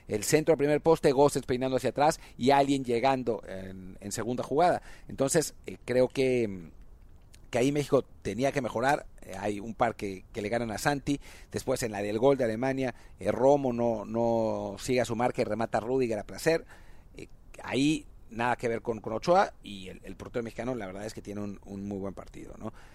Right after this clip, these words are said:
Hablando ahora de la defensa, vamos con los centrales que juegan muy bien, eh, los dos, no solamente Johan Vázquez, vi que, que alababan mucho a Johan en, en redes, pero creo que César también lo hizo bien.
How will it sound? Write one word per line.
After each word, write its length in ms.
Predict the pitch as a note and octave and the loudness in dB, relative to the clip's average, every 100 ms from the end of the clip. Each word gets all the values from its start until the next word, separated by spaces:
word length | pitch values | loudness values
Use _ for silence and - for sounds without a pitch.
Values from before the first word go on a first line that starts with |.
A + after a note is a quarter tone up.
| - - - - - | -20 -20 -20 -20 0
Hablando 640 | A#2 C#3 D3 D3 C#3+ C#3 B2+ | 2 4 4 4 6 4 4
ahora 320 | B2+ C3+ C3+ | 4 2 0
de 380 | A#2+ C3+ C#3+ - | 0 0 0 -2
la 800 | G#2+ A2+ B2 B2+ B2+ B2+ B2+ B2 | -6 0 2 2 2 2 0 0
defensa, 520 | A2+ - D#3+ C#3+ E3 | -4 0 0 2 0
vamos 340 | E3 A#2+ A#2+ - | 0 -6 -8 -2
con 320 | C3 C3 G#2+ | 0 0 -2
los 120 | A2+ | -8
centrales 480 | A2+ G2+ C3 D#3 - | -8 -4 -2 -2 -4
que 200 | - G#2+ - | -8 -12 -12
juegan 260 | - C3+ B2+ | -2 0 2
muy 120 | B2 | 0
bien, 320 | B2 D3 F3 - - - | 2 0 -2 -10 -20 -20
eh, 240 | F2+ - - | -18 -18 -8
los 180 | G#2 A#2 | -2 0
dos, 340 | F3 G3 - - | 2 2 0 -6
no 160 | D3 | -6
solamente 360 | F3 F#3+ D#3+ D3 | -2 -2 -2 -2
Johan 200 | C3+ A#2+ | -2 0
Vázquez, 260 | B2 - A2 | -2 -4 -6
vi 140 | C3 | -6
que, 240 | - D3+ | -2 -4
que 120 | - A2+ | -4 -8
alababan 380 | G2+ G#2+ A#2+ | -4 -2 -2
mucho 220 | A#2 B2 A2 | -2 -4 -2
a 20 | |
Johan 280 | A2 - A2 | -2 -4 -8
en, 180 | F#2+ - - - - - | -10 -14 -20 -20 -20 -16
en 240 | - G#2+ G2 | -8 -6 -4
redes, 240 | A#2+ D#3+ | 0 0
pero 160 | D#3 C3+ | 0 -4
creo 120 | D3+ | -4
que 80 | D#3 | -2
César 320 | D#3 E3+ C#3 | -2 -2 -2
también 360 | A2+ A2+ B2+ C3 | -4 -2 -2 0
lo 60 | |
hizo 180 | A#2+ A2 | -2 -2
bien. 300 | A2 C3 | -2 -2